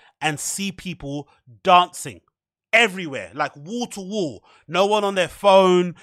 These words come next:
no one fucking acting too stush, acting too cool. Everyone just going for it, throwing shapes, dancing, amazing.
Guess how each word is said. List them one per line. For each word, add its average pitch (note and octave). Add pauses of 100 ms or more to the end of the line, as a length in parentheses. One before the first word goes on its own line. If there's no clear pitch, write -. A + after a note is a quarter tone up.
(180)
no F#3
one G#3
fucking F#3+
acting F#3
too G3
stush, F#3
acting F#3+
too F#3
cool. F#3+ (280)
Everyone A3
just D3
going G3
for F3
it, G#2+
throwing G3
shapes, F#3
dancing, F#3
amazing. F3